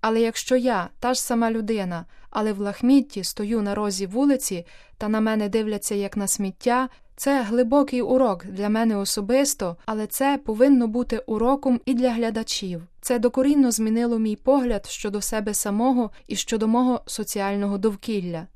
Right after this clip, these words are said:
Про це американський актор розповів під час зустрічі з бездомними у спільноті Святого Егідія, яка відбулася у Римі у четвер, дев'ятого червня цього року.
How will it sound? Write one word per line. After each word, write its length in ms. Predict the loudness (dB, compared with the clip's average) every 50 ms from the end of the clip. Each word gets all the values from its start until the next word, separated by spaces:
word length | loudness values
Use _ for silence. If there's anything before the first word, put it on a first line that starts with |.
| -20 _ _ -20 -20 -18 -8
Про 160 | -2 0 0 0
це 320 | 0 0 0 0 0 -2 -2
американський 760 | -2 -2 -2 -2 -4 -4 -4 -4 -4 -4 -4 -6 -6 -6 -6
актор 480 | -6 -6 -2 0 2 2 2 2 0 -4 -6
розповів 680 | -6 -4 -4 -4 -2 -2 -2 0 0 0 0 -2 -2
під 160 | -6 -6 -6
час 300 | -4 -4 -4 -4 -4 -2
зустрічі 680 | 0 0 0 -2 -2 -6 -8 -6 -4 -4 -4 -4 -4 -4
з 100 | -8 -8
бездомними 880 | -6 -6 -6 -6 -4 0 0 2 4 4 4 4 4 4 2 2 0 -4 -8 -8 -6
у 80 | -4
спільноті 640 | -4 -4 -2 -2 0 2 2 2 2 0 0 -2 -4
Святого 500 | -4 -4 -6 -4 -2 -2 -2 -2 -4 -4 -4
Егідія, 580 | -6 -4 0 0 2 2 2 2 2 2 0 0 -8 -16 -20 -14 -8
яка 280 | -6 -4 -2 0 -2 0
відбулася 640 | 0 -2 -4 -2 -2 -2 -2 0 -2 -2 -2 -4 -4
у 140 | -4 -2 0
Римі 400 | 2 4 4 6 4 4 2 -2 -8 -16 -14 -10
у 100 | -8 -6
четвер, 560 | -6 -6 -6 -6 -6 -2 0 0 0 0 -2 -4
дев'ятого 580 | -6 -6 -4 -4 -4 -6 -6 -6 -6 -6 -6
червня 460 | -6 -4 -2 0 0 0 0 0 -2
цього 320 | -2 -4 -6 -6 -4 -4 -4
року. 440 | -4 -4 -6 -6 -10 -12 -16 -16